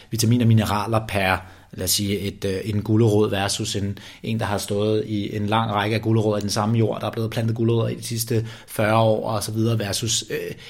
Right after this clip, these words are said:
en måske lidt højere kvalitetsgulerod. Det er så, hvad, hvad det er. Der skal vi få hovedparten fra. Lever man sådan, så får man, så skal man kunne få dækket det. Det har vi jo også kunnet i, i, i tidernes morgen. Hvis man bare går tilbage, så har der ikke været nogen vitaminpiller, så videre. Næringen har et,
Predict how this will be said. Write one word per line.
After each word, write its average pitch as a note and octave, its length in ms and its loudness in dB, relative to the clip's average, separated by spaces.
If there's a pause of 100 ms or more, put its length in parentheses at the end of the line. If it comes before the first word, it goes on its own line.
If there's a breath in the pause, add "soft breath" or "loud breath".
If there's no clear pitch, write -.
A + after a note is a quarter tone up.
en A2+ 120 0
måske A2+ 260 2
lidt A2+ 180 4
højere A2 320 -2
kvalitetsgulerod. A#2 560 -4
Det D3 60 0
er C#3+ 40 2
så, D3+ 100 4
hvad, B2+ 140 2
hvad C3+ 100 -2
det A2+ 120 -2
er. - 60 -10 (480 loud breath)
Der E3+ 100 10
skal D#3+ 160 4
vi C3+ 60 0
få D3 100 2
hovedparten A2+ 560 0
fra. - 300 -10 (320)
Lever D3 280 6
man E3 160 6
sådan, C3 200 2
så C3 120 0
får C#3 160 0
man, A2 220 4 (120)
så - 120 -2
skal D3 260 4
man D#3+ 100 0
kunne A#2+ 120 -2
få A#2 60 4
dækket A#2 280 2
det. G#2+ 80 -2
Det B2 60 4
har D3 40 0
vi D3 60 0
jo A#2 80 4
også B2 120 -2
kunnet C#3 340 -2
i, A2 180 -2
i, A2+ 420 -6
i A2 40 -4
tidernes C3 400 0
morgen. G2+ 240 -2
Hvis G2+ 120 -2
man F#2 80 -4
bare E2+ 120 0
går A#2 80 -2
tilbage, A2+ 320 -2
så A#2 80 -4
har G2 40 -2
der G2 40 -2
ikke B2+ 80 -4
været C#3 100 2
nogen G#2+ 100 0
vitaminpiller, G#2+ 520 -2 (320 loud breath)
så - 100 -8
videre. A2+ 320 0 (320 loud breath)
Næringen D3 500 8
har A#2 220 4
et, F#3 320 4